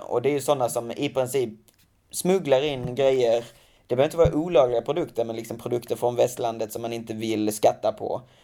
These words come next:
Och så säljer man det här, och så gör man det under x antal år, förrän det företaget då som producerar de här inser bara, "Men vi vill börja sälja i Kina också." Eh, och då har de redan, eh, byggt en marknad för en. Så tacka Daigorna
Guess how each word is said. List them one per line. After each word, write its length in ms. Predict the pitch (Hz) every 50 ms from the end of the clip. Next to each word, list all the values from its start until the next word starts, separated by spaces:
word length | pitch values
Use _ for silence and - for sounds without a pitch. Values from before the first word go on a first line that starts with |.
| _ -
Och 80 | - 120
så 40 | 123
säljer 280 | - 147 135 123 117 117
man 140 | 117 120
det 160 | 120 117 117 120
här, 320 | 131 123 113 95 - - -
och 160 | - - 120
så 80 | - -
gör 200 | 131 143 135 123
man 160 | 120 123 127
det 140 | 135 127 123
under 140 | 113 117 -
x 200 | - 120 - -
antal 260 | 117 123 - 120 120
år, 200 | 123 113 113 110 -
förrän 460 | - 135 131 120 117 120 120 120 117
det 240 | 117 123 123 117 113 117 - - _ _
företaget 640 | - 185 202 196 185 190 165 151 147 139 139 131
då 200 | 143 139 127 123
som 400 | - - 131 123 117 117 113 113 - - _ _
producerar 420 | - 131 127 123 - 139 135 120
de 100 | 120 120
här 200 | 123 127 120 113
inser 300 | 101 123 127 127 127 -
bara, 140 | 110 113 113
"Men 140 | 120 123 120
vi 120 | 123 120
vill 120 | 120 120 117
börja 180 | 117 117 117
sälja 280 | 120 - 123 123 120 113
i 60 | 117
Kina 280 | 113 120 123 117 117 117
också." 420 | 123 123 - - - 71 - - - - _ _ _ _ _
Eh, 320 | - - 110 104 92 85 85
och 160 | 71 - 117
då 60 | 120 120
har 80 | 117
de 220 | 117 123 120 113 110
redan, 500 | 110 117 117 117 113 107 104 107 117 120 - -
eh, 320 | 117 113 95 87 67 -
byggt 300 | 127 135 143 135 135 -
en 120 | - 123 113
marknad 400 | 113 123 123 - - - 104 -
för 240 | - - 92 - -
en. 100 | - -
Så 380 | - - - 117 117 120 104 104 -
tacka 380 | - 135 135 - 107 113 113 117
Daigorna 600 | 117 123 120 135 139 135 117 107 113 120 113